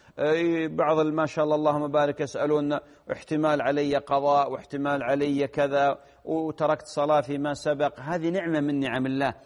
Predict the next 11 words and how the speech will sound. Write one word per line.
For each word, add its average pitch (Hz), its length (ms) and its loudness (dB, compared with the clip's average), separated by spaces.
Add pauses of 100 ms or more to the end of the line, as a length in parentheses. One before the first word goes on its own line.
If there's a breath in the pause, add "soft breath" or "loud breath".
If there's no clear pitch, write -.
(140 loud breath)
هذه 220 300 0
حياة 165 360 2
القلوب، 139 480 -2 (300 soft breath)
حتى 180 400 -4
يلقى 170 580 0
الإنسان 151 600 -2
ربه 147 480 0
جل 139 280 0
وعلا 147 480 2 (400 soft breath)
نظيف 151 540 -2
ال-، 127 560 0